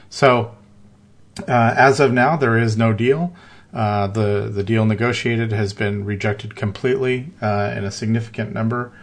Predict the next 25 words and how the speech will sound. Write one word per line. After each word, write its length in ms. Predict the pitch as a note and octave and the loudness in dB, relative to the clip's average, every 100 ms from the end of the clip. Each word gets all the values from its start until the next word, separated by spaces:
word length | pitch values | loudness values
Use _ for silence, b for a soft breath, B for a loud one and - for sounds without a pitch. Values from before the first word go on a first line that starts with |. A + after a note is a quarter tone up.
| B B B B B - | B B B B B -6
Um, 480 | A2+ G#2+ G#2 G#2 G#2 B - - - - | -2 0 0 -2 -4 B -20 -20 -20 -10
May, 680 | F#2 G2 A#2+ A#2+ A#2+ A#2+ A2+ | -8 -4 -2 0 2 0 -2
you 580 | - - - - - | -6 -16 -20 -20 -12
know, 140 | A2+ G#2+ | -8 -6
who 200 | - B2+ | -2 2
knows 340 | A2+ G#2+ A2 | 2 2 0
what 120 | A2+ | -2
May 160 | G#2 G#2 | -2 0
is 180 | G#2 G2+ | -2 -2
going 220 | A2 G#2 | -4 -2
to 60 | G2 | 0
do 140 | G#2 | 0
at 120 | G2+ | -2
this 120 | G#2+ | -4
point. 360 | - A2+ G#2+ A2+ B B B B - | -4 -2 -2 -4 B B B B -12
Um, 400 | G#2 G2 F#2+ G2 | -6 -4 -4 -4
be-, 200 | G2 A2+ | -2 -2
we 480 | - B2 - A#2+ A2 | -2 -4 -8 -2 2
are 140 | A2 G#2+ | 4 4
now 380 | G#2+ G#2+ G#2+ | 4 2 2
seventeen 840 | A2 - - B2+ B2 A2+ A#2 A2+ A2+ | -2 -8 -4 -4 -4 -6 -4 -2 -2
calendar 440 | A2+ A2+ A2+ G#2+ | 0 0 2 0
days 520 | G2+ G2 G2+ G2+ - - B B B B B | -2 -4 -4 -6 -8 -16 B B B B B
from, 600 | - - A2 G#2 G2 G2+ G#2 - _ _ - - | -12 -2 0 0 -2 -6 -10 -18 _ _ -20 -10
uh, 400 | G#2+ G#2 A2+ A#2 | -8 -6 -8 -10